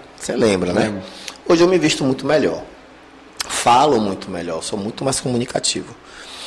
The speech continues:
Speaker 1: E aí, quando você anda com a barbinha feita, cheiroso, arrumadinho, unha feita, roupa alinhada, e aí entra a questão também, volta a questão do preconceito, ninguém vai te olhar com maus olhos, nem a própria, você pode ser rasta, mano.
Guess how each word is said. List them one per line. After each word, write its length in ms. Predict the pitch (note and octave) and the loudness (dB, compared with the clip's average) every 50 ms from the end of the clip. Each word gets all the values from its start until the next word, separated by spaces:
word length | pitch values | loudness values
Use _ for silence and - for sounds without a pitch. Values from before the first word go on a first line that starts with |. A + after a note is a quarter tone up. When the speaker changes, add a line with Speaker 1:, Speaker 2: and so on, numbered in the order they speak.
| - - - - - - - - - - - - - - - - - - - - - - | -14 -14 -14 -14 -14 -16 -16 -16 -18 -20 -20 -20 -20 -20 -20 -20 -20 -20 -20 -20 -4 0
Speaker 1:
E 180 | - G#3 G3+ | 2 4 6
aí, 140 | F3 C3+ B2+ | 8 8 6
quando 260 | - - E3+ E3+ F3 | 6 4 4 4 6
você 240 | E3 F3+ E3+ - D#3 | 6 6 4 6 4
anda 160 | D3 C#3+ D3 | 4 4 2
com 80 | D3 - | 2 2
a 60 | C#3+ | 0
barbinha 340 | C3+ D3 C#3+ C3+ C#3 C#3 C#3 | 2 2 2 2 0 -2 -2
feita, 500 | C3+ - - - A#2+ A#2 A2 G#2+ G#2+ G#2+ | -4 -6 -2 0 2 4 4 2 0 0
cheiroso, 580 | G2+ - - C#3+ C3 A2 A2 G#2+ G#2+ G#2 G2+ G#2 | -2 2 4 4 4 6 6 6 6 4 2 0
arrumadinho, 600 | G#2+ B2 A#2+ B2+ C3+ B2+ A2+ G2+ G2+ G#2+ G#2+ G2+ | 0 0 -2 0 0 0 0 0 0 -2 0 0
unha 300 | G2+ A2 B2 C#3 C3+ B2 | -2 -2 -2 -2 -4 -4
feita, 420 | - - - - G#2 G2+ G2+ - G2+ | -6 -6 -4 -2 -2 -2 -2 -4 -2
roupa 260 | G#2 A#2+ A#2 - B2 | 0 0 0 0 0
alinhada, 520 | A2 G#2 G2+ G#2 A2+ A#2 G#2 F#2 F2 E2 - - - - - - - - - - - - - - - - - | 0 0 -2 -2 0 -2 -2 -4 -6 -8 -10 -16 -20 -20 -20 -20 -20 -20 -20 -20 -20 -20 -20 -20 -20 -10 0
e 100 | G#3+ G3 | 4 6
aí 120 | E3+ D#3+ D#3 | 6 6 6
entra 160 | D#3+ D#3+ F3 | 4 2 0
a 40 | E3+ | 0
questão 300 | - D#3+ D3 - D3+ D3+ | 0 -2 -2 0 -2 -2
também, 300 | - E3 D3 C3+ C#3+ D#3+ | 0 0 0 2 0 0
volta 380 | D3+ - C#3 C3 C3+ - - F3 | 0 2 4 6 6 6 4 0
a 20 | |
questão 240 | E3+ E3 D3 D3 C#3 | 0 0 -2 -4 -4
do 40 | C3+ | -2
preconceito, 460 | - D3 - F3+ E3 C#3+ C3+ - - | -2 -2 -2 -2 0 0 -2 -2 0
ninguém 320 | D3+ E3+ E3+ - B3+ D3 D#3+ | -2 -2 0 2 0 2 4
vai 120 | F3 E3+ | 2 2
te 120 | - - | 4 6
olhar 200 | E3 D3+ C3+ B2+ | 6 6 6 6
com 100 | - D#3 | 4 2
maus 220 | C#3+ C#3+ D#3+ D#3+ D#3 | 2 2 2 4 4
olhos, 420 | A#2 G#2 F#2+ F#2 - - - - - - | 2 2 2 0 -4 -8 -10 -10 -10 -6
nem 220 | - D3+ C#3+ C3 B2+ | 0 4 4 4 4
a 60 | - | 4
própria, 260 | - C#3 B2 - - | 4 2 2 2 0
você 60 | - | -4
pode 180 | - - - - | 0 0 2 4
ser 140 | - - G3 | 4 4 4
rasta, 480 | E3 B2+ G#2+ A#2 A#2+ - - - G2 | 6 6 6 4 4 2 -4 -6 -8
mano. 160 | F2+ D#2 D#2 | -10 -10 -14